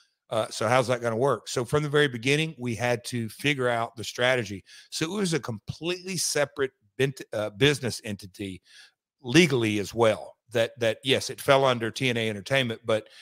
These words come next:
it was not Impact. It was not Int-, Impact Programming and Impact Contract Talent. At the very beginning, were kind of an off limits kind of deal because they're exclusive to the brand.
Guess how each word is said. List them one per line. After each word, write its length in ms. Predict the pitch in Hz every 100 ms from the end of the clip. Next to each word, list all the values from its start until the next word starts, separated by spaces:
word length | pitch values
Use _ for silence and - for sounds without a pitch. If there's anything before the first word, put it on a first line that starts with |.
| -
it 180 | - 131
was 180 | 123 113
not 220 | 123 120
Impact. 580 | 120 131 139 127 123 -
It 80 | 123
was 160 | 107 98
not 160 | 107
Int-, 180 | 107 104 120 120
Impact 400 | 107 - 104 -
Programming 640 | 135 131 127 120 117 117 -
and 180 | 107 107
Impact 480 | 131 117 123 117 -
Contract 560 | 113 104 117 107 107 _ -
Talent. 380 | 127 117 104 - _ - - -
At 120 | 123
the 80 | 123
very 200 | 143 147
beginning, 460 | 117 117 143 127
were 120 | 104 101
kind 260 | 120 117
of 80 | 104
an 100 | 104
off 420 | 120 120 120 - _ -
limits 440 | 120 135 139 - -
kind 220 | - 131
of 80 | 120
deal 220 | 120 123
because 240 | 113 - 101
they're 140 | 107
exclusive 480 | 104 - 113 104 101
to 100 | 113
the 100 | 107
brand. 320 | 101 107 98